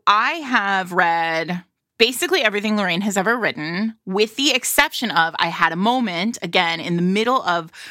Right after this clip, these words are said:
her Sins for All Seasons series, where I think I had, like, a true panic moment of, like,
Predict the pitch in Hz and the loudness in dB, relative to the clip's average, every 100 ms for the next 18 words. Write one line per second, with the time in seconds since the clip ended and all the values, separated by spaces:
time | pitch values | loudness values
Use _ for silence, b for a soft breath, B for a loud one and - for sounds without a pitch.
0 | B - 220 175 - 190 208 - 220 254 | B 0 0 0 0 0 0 0 0 0
1 | 254 277 285 220 185 175 - 165 156 156 | 0 -2 0 2 0 -2 -4 -4 -2 -4
2 | 165 - B B B 202 214 190 196 - | -6 -8 B B B 0 2 0 -2 -4
3 | 214 214 220 208 185 175 160 160 _ _ | 0 0 0 0 0 0 -4 -6 _ _
4 | _ - - - 220 - 196 175 165 - | _ -8 -4 -2 -2 -2 0 0 -2 -6
5 | 165 143 123 - - 175 170 156 | -6 -4 -6 -8 -2 -2 0 -2